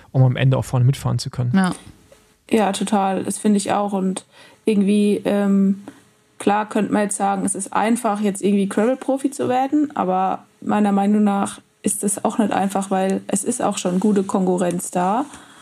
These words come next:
Speaker 3: Und wie wir jetzt gerade auch schon gesagt haben, man macht dann halt doch auch schon viel alleine, jetzt wie du, Paul, dass du dir dann halt einfach Support vor Ort suchst. Ähm,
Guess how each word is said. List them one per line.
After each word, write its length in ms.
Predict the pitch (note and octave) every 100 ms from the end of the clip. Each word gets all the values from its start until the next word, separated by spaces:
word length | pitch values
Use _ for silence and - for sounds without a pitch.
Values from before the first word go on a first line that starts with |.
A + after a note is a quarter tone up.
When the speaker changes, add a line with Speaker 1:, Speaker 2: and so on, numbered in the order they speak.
| -
Speaker 3:
Und 420 | - G3 F#3+ G3 - - - -
wie 140 | G#3
wir 80 | F#3+
jetzt 200 | G3 G3
gerade 160 | F#3+ F#3
auch 40 |
schon 180 | G3+ G3+
gesagt 240 | G3+ G#3+ A3
haben, 100 | G3+
man 160 | G3
macht 240 | G3 - G3+
dann 160 | G3
halt 180 | G3+ G3
doch 100 | G3+
auch 160 | - G3
schon 220 | - G3
viel 300 | G3 G#3+ G#3
alleine, 600 | G3 F#3+ G3+ G#3+ A#3+ C#4 B3+
jetzt 280 | G#3 - G3+
wie 60 |
du, 160 | G3 G3
Paul, 320 | G3 A3 A3
dass 160 | G3 -
du 80 |
dir 200 | G3 F#3+
dann 140 | F3+ F#3+
halt 120 | -
einfach 220 | G3 F#3+
Support 400 | F#3 F3+ - F#3+
vor 140 | - -
Ort 180 | G3 G3
suchst. 420 | G#3+ B3 - - - - - - - -
Ähm, 680 | G3+ G3+ F#3+ F#3+ F#3 -